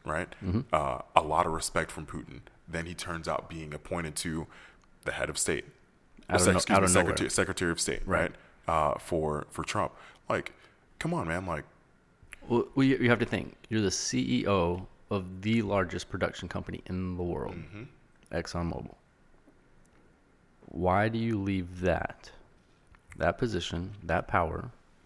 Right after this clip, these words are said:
Speaker 2: to go to be a secretary, Secretary of State? For what? Your paycheck wasn't
Speaker 1: This is nowhere near as
Speaker 2: Couldn't
Speaker 1: what
Speaker 2: be.
Speaker 1: Yeah.
Speaker 2: Even if it is equal,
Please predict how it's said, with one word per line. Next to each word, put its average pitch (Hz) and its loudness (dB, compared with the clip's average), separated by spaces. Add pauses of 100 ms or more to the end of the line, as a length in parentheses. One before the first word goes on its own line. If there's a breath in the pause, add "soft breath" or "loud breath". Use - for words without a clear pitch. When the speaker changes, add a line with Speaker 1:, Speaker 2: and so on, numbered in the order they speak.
(1300)
Speaker 2:
to 101 -8
go 90 2
to 90 -2
be 90 -2
a 87 -4
secretary, 95 2 (160)
Secretary 107 2
of 123 4
State? 90 0 (1160)
For 131 4
what? 143 2 (1300)
Your 92 -2
paycheck 117 2 (880)
wasn't 90 2 (320)
Speaker 1:
This 95 -2
is - 2
nowhere 110 8
near 98 6
as 85 -2
Speaker 2:
Couldn't 131 4
Speaker 1:
what 90 4
Speaker 2:
be. 78 -2
Speaker 1:
Yeah. 69 -2 (1500)
Speaker 2:
Even 143 2
if 131 0
it - 0
is 120 4
equal, 107 -4